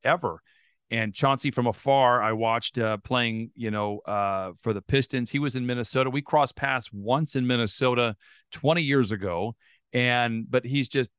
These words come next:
you know, you learn about these people as, as human beings. And Chauncey's one of the smartest people I've been around. Corey's, like, the nicest guy. And now we've had more of a regular crew with Jim Jackson and Mike Fratello. And I don't wanna r-, be remiss, Don McLean. I've done a couple of games with Don. So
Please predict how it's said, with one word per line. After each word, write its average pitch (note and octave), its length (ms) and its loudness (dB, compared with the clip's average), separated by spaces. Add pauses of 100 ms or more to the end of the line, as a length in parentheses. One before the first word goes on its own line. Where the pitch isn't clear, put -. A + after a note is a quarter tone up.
(100)
you C#3 100 -6
know, B2 80 0
you B2 180 2
learn D3+ 200 6
about B2 260 4
these B2 180 -6
people A#2 400 0
as, G#2+ 180 0
as A2+ 220 -8
human B2 220 0
beings. A2 380 0
And G#2 120 -8
Chauncey's B2+ 400 -4
one A2 120 -4
of G#2+ 40 -8
the G2 40 -10
smartest A#2+ 420 -4
people A2+ 320 -2
I've G2 140 -2
been A2 120 0
around. G#2+ 360 -2
Corey's, B2 560 -2
like, A2 160 -6
the A2+ 100 -4
nicest A#2 560 0
guy. G#2 360 2 (600)
And C3+ 160 2
now E3 240 4
we've D#3 240 2
had C#3+ 200 2
more C#3 140 -4
of C3+ 80 -4
a B2+ 40 -2
regular B2+ 400 2
crew D3+ 760 2
with A#2+ 340 -2
Jim C3+ 260 -2
Jackson B2+ 640 0
and A2+ 140 -4
Mike A#2+ 220 2
Fratello. C3 340 2
And A#2 100 2
I A#2 60 0
don't C#3 100 2
wanna B2+ 180 0 (120)
r-, B2+ 140 -6
be A#2 120 -2
remiss, A#2 280 -4 (180)
Don B2 160 4
McLean. A#2+ 340 -2
I've A2+ 120 -2
done C#3+ 100 4
a B2+ 60 0
couple D3 320 -2
of B2 80 -2
games B2 260 -2
with A2+ 160 -4
Don. A#2+ 420 2 (400)
So C3 320 6